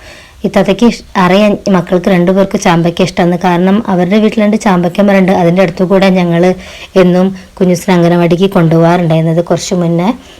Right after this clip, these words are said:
ഇപ്പോൾ വേറെ വഴി കൂടെ കേട്ടോ പോണേ. അങ്ങനെ പോവാറുണ്ടായിരുന്നു. അപ്പോൾ ഉണ്ടാകുമ്പോൾ മക്കളോട് പറയായിരുന്നു, "പറിച്ചോണ്ട്, പറിച്ചോണ്ട്, ചോദിക്കാനൊന്നും കാത്തുക്കണ്ട, പറിച്ചോണ്ട്, നിങ്ങൾക്ക് എത്ര വെച്ചാലെന്ന്." അങ്ങനെ കുറേ ഉണ്ടായപ്പം അവർ ഞങ്ങൾക്ക് കുറച്ച് തന്നതാണ്. പക്ഷെ എന്നോട്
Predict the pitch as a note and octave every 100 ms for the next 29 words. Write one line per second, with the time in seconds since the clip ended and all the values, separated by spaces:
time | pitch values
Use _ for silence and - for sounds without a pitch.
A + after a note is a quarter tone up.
0 | - A3+ D#4 B3 F#3 F3+ E3 E3+ E3 E3
1 | D#3 D#3+ D#3+ D#3 D#3+ - - - F#3+ F#3+
2 | G3+ F#3 F3 F#3 F3+ E3 D#3+ F#3+ F#3+ F#3+
3 | F3 F3+ F#3 G#3 G3 E3+ F3 F3+ F3 G3
4 | F3+ E3 E3+ F3+ F3+ F3+ D3+ F3+ E3+ F#3
5 | F3 - E3+ E3+ E3+ - - - - F3+
6 | E3+ F#3+ G3+ G3 F#3+ D#3+ F3 E3+ D#3+ E3
7 | E3+ D#3 - E3+ E3 E3+ E3 F#3 D#3+ E3+
8 | E3+ E3 D#3+ F3 E3+ E3 - - - -
9 | F3 E3+ F#3+ G#3+ - - - F#3 G#3+ G3
10 | F#3 G3+ G3+ B3+ E4+ - F3+ F3+ F#3+ E3+
11 | F3 D#3+ G3 F#3 F3 G#3 F3+ E3 E3+ F3+
12 | D#3+ G3 A#3+ - - - F#3+ A3+ G#3+ G3+
13 | G#3+